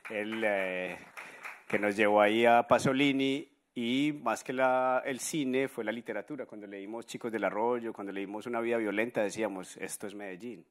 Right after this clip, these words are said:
Pues me siento en una calle de Moravia, me siento en mi, en mi barrio, el Popular, y fue esa conexión y fue por ahí que empezamos como a meterlo y a sentir que,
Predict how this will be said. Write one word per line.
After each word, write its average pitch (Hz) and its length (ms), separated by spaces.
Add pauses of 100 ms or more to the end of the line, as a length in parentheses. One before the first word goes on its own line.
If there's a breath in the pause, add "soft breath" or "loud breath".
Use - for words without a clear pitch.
(160)
Pues 104 120
me 98 140
siento 92 260
en 104 60
una 98 80
calle 101 180
de 98 60
Moravia, 95 500
me 90 140
siento 90 280
en 98 100
mi, 90 140 (120)
en 101 100
mi 90 120
barrio, 98 420
el 95 80
Popular, 101 560 (440 loud breath)
y 110 80
fue 110 120
esa - 160
conexión 120 440
y 113 40
fue 104 160
por 104 120
ahí 98 100
que 110 100
empezamos 92 400
como 101 160
a - 20
meterlo 87 380 (400)
y 107 80
a 98 40
sentir 92 380
que, 104 440